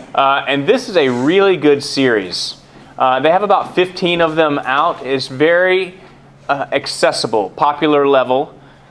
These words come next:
Uh, so if you're looking to, uh, go a little deeper in your personal study,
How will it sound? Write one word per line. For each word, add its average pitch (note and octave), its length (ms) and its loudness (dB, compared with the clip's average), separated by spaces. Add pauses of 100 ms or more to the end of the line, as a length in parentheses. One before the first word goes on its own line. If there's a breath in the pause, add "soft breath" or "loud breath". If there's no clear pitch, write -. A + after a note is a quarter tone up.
Uh, B2+ 260 0
so C3+ 160 -2
if B2 160 0
you're C#3 100 0
looking D3+ 280 0
to, C3 320 -6
uh, B2+ 340 -2 (260)
go C3+ 200 4
a D3 80 2
little D3 180 2
deeper D#3 500 0
in C3+ 200 0
your B2+ 160 2
personal D3+ 640 -2
study, C#3 760 -2